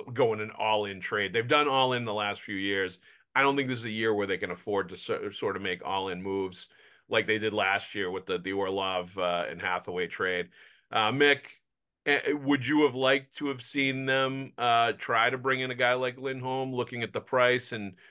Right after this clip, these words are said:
and considering, uh, what the Bruins would have had to give up with, uh, with no guarantees that he was stuck around after this year?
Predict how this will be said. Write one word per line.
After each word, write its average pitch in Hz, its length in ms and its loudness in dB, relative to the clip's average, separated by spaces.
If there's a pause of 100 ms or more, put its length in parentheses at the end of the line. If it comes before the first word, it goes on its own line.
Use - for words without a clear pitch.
(240)
and 113 180 -6
considering, 123 800 2
uh, 110 260 0
what 120 200 0
the 113 60 -2
Bruins 117 380 -4
would 113 140 -4
have 107 100 0
had 107 200 2
to 101 40 -12
give 104 220 -6
up 110 260 0
with, 107 300 -4
uh, 98 300 0
with 107 180 -2
no 123 160 2
guarantees 107 640 -2
that 107 80 -6
he 98 60 -2
was 95 180 -4
stuck 98 220 -6
around 92 260 -2
after 92 300 -4
this 90 160 -10
year? 92 220 -6